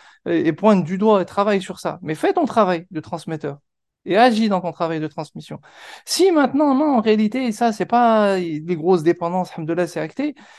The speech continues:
mais c'est que, voilà, c'est, c'est peut-être même dans, t'es dans une société, la majorité sont peut-être musulmans, mais on normalise des comportements, euh, euh, de, de, de, plutôt ancrés dans le futile, et cetera, et cetera. Ben là, non, il faut pointer du doigt ces comportements dans le futile,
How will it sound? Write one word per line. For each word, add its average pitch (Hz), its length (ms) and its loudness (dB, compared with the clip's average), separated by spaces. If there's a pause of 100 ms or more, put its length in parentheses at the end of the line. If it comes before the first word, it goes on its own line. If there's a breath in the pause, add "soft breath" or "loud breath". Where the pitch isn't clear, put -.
(200 loud breath)
mais 254 240 2
c'est 247 180 -4
que, 262 120 -2
voilà, 233 520 4
c'est, 175 400 -4 (220 loud breath)
c'est - 160 -4
peut-être 220 220 2
même 226 180 6
dans, 202 120 4
t'es 202 140 2
dans 196 100 0
une 196 100 -4
société, 196 320 -2
la 196 100 2
majorité 185 360 -2
sont 190 140 -6
peut-être 185 200 -4
musulmans, 190 420 0
mais 214 260 2 (300 loud breath)
on 180 140 0
normalise 196 540 4
des 180 140 0
comportements, 180 880 -2
euh, 165 220 -2 (340 soft breath)
euh, 151 320 -2
de, 156 220 -6
de, 156 220 -2
de, 156 180 -6 (100)
plutôt 185 240 -4
ancrés 175 300 0
dans 170 100 0
le 156 60 -4
futile, 180 580 -2
et 165 80 2
cetera, 170 400 -4
et 156 60 -6
cetera. 214 500 -6
Ben 226 140 -2
là, 427 80 -4 (100)
non, 359 160 0
il 247 140 2
faut 320 180 0
pointer 247 300 2
du 220 140 -4
doigt 240 200 0
ces 220 140 -6
comportements 196 500 -4
dans 202 80 -4
le 185 60 -6
futile, 196 400 -6